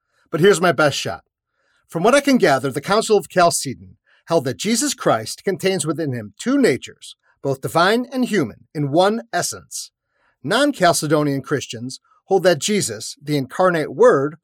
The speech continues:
or Logos, is both fully divine and fully human in one physis, or nature. You got that? At the risk of alienating my Christian listeners, I can only conclude that this theological controversy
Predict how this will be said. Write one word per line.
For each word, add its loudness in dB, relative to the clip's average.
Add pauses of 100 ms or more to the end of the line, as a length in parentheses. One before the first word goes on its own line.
(240)
or 0
Logos, 2
is -8
both 0
fully 2
divine 0
and -8
fully -2
human -4 (200)
in -6
one 0
physis, -2 (100)
or -4
nature. -2 (380)
You -12
got 2
that? 0 (760)
At -6
the 6
risk 0
of 4
alienating 4
my 0
Christian -2
listeners, -6 (320)
I -4
can 0
only 2
conclude 0
that -6
this -4
theological 0
controversy -6